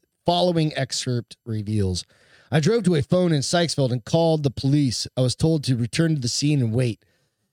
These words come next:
It took me three, took me about three minutes to get back, and a state police cruiser was already there. I was immediately told to leave the area. I returned an hour later and noticed several state vehicles and one federal vehicle, as well as police.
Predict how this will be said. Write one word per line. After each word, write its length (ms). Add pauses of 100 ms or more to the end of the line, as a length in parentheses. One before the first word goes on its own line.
It 140
took 220
me 140 (180)
three, 300 (220)
took 200
me 200
about 320
three 280
minutes 360
to 60
get 260
back, 440
and 120
a 60
state 360
police 260
cruiser 340
was 200
already 400
there. 280 (420)
I 80
was 160
immediately 560
told 240
to 80
leave 400
the 220
area. 400 (340)
I 40
returned 400
an 120
hour 260
later 300
and 100
noticed 360
several 360
state 260
vehicles 500
and 220
one 220
federal 460
vehicle, 420
as 140
well 240
as 180 (140)
police. 540